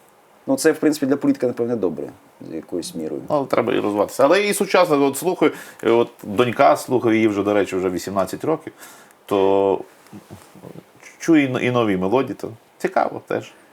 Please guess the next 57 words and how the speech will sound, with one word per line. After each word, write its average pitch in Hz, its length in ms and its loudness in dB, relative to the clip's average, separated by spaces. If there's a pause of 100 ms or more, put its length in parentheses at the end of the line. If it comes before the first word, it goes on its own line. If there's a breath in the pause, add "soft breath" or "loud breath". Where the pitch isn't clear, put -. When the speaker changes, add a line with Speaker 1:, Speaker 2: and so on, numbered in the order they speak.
(240 soft breath)
Speaker 1:
А, 98 220 0
якщо 113 300 -2
ще 151 240 -2
є 143 100 2
час, 165 220 0
буквально 120 420 0
одне 117 280 0
запитання 110 640 -2
хочу - 320 -4
вам 98 100 -2
поставити. 131 580 -2
Ви 139 200 2
для 143 120 0
себе 143 240 0
плани 147 340 2
на 120 80 -2
наступний 117 400 -4
рік 113 120 -2
пишете, - 320 -4
бо 120 120 0
якісь, 117 420 -4
е, 107 340 2
робите 131 380 0
позначки, 104 440 -2
що - 160 -6
б 120 60 -2
я 113 60 0
хотів 107 300 -8
зробити, 110 400 -2
в - 80 -14
чому 117 160 -4
я 107 60 -2
хотів - 180 -8
би 101 100 -4
змінитися, 110 480 -4
або 98 120 -4
що 110 120 -8
б - 20 -8
я 104 80 -4
хотів 104 180 -8
залишити 104 360 -4
в 95 60 -6
році, 101 220 -6
який 101 180 -6
минув? 104 260 -4 (500 loud breath)
Коротко, 123 320 0
що 131 180 -2
б 113 60 -4
залишили 127 380 0
в 123 60 -6
цьому 147 220 2
році 107 320 0
і 98 40 -2
чого 110 200 -2
хочете 98 260 -6
в 92 40 -4
наступному? - 440 -12